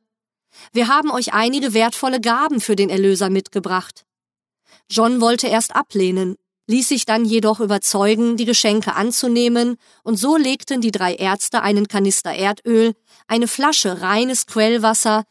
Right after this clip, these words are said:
und ein Pfund echtes, frisches Fleisch neben die Badewanne.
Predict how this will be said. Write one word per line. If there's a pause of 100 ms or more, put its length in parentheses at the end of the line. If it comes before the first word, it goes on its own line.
(200)
und
ein
Pfund
echtes,
frisches
Fleisch
neben
die
Badewanne.